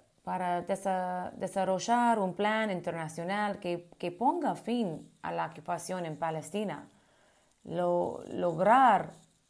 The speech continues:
la paz, la seguridad y la este-, estabilidad en la región sobre la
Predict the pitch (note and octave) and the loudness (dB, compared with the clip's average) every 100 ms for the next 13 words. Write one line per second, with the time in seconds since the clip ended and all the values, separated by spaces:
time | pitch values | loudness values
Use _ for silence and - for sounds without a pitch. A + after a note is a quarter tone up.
0 | _ - E3+ D#3+ F#3 F#3 D#3+ - D#3 D3+ | _ -2 -2 0 2 2 2 0 -4 -4
1 | D3 D#3+ D#3+ E3+ E3 E3 D#3 D3+ D3+ D3 | -4 -4 -2 2 4 4 4 2 -2 -2
2 | D3 D3 D3+ - - - D#3+ D#3+ - - | 0 -2 -2 -6 -8 -4 -4 -6 -16 -20
3 | - _ _ - - E3 D#3+ E3 E3+ E3 | -20 _ _ -14 -6 -4 -2 0 2 4
4 | D#3 - - - E3 D#3 D3+ D3+ D3+ - | 2 0 -10 -10 -6 -4 -4 -4 -6 -6
5 | F3+ D#3+ F3 G#3+ G3 D#3 C#3+ - - _ | -6 -4 -2 -2 -2 -4 -8 -16 -20 _
6 | - - F#3+ F3+ F#3 F3 E3 D#3 - | -10 0 2 4 2 2 2 2 -2